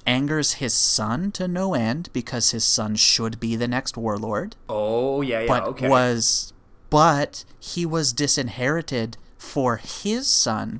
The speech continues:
Speaker 1: so the grandson is technically the next lord, because the son is too hot-headed.
Speaker 2: Oh.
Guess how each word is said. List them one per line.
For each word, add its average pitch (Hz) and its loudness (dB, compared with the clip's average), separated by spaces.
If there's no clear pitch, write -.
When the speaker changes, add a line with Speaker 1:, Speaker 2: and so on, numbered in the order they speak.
Speaker 1:
so - -2
the 131 -2
grandson 117 0
is 120 -2
technically 123 -6
the 113 -4
next 110 0
lord, 113 -4
because 127 0
the 113 0
son 156 4
is 135 2
too 135 -2
hot-headed. - -2
Speaker 2:
Oh. 98 -2